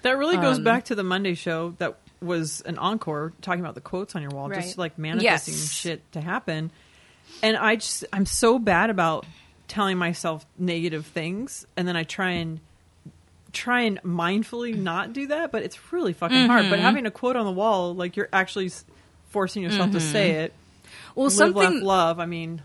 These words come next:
Speaker 2: Yeah.
Speaker 1: obviously.
Speaker 2: That's the thing. It's easier to, like, say, "Hey, do this." But one of the things that he does that was similar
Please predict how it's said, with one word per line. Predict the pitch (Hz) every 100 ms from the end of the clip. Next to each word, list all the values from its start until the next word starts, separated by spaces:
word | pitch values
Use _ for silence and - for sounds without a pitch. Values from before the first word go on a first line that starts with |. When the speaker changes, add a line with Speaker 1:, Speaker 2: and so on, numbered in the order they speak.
| -
Speaker 2:
Yeah. | 196 175
Speaker 1:
obviously. | 160 147 151 - 110 175
Speaker 2:
That's | 254 269
the | 240
thing. | - 208 175
It's | 165
easier | 233 233 226 214
to, | 196 190
like, | 160 -
say, | 226 196 175
"Hey, | 208 185
do | 175 175
this." | 175 185 175 - - -
But | 185 -
one | 190 214
of |
the | 190 180
things | 180 185 175
that | 175 180
he | - 180
does | 156 160 160 180 185
that | 170 110
was | 165
similar | - 170 165 165 160